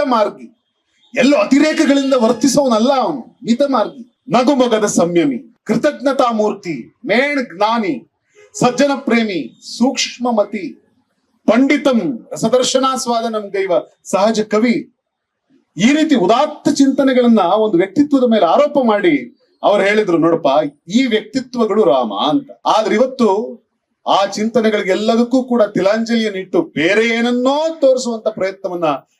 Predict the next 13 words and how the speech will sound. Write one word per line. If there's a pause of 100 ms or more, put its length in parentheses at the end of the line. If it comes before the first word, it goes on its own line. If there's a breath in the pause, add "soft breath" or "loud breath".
(140)
ಕೆಲವರು
ಮಾಡ್ತಿದ್ದಾರೆ. (100)
ಏನ್
ರಾಮ
ಅಂತಂದ್ರೆ
ಇನ್ನೊಬ್ಬರನ್ನ
ದ್ವೇಷ
ಮಾಡೋದಕ್ಕೆ,
ಕೂಗೋದಕ್ಕೆ
ಒಂದು
ಘೋಷಣೆ
ಆಗಬಾರದು
ರಾಮ.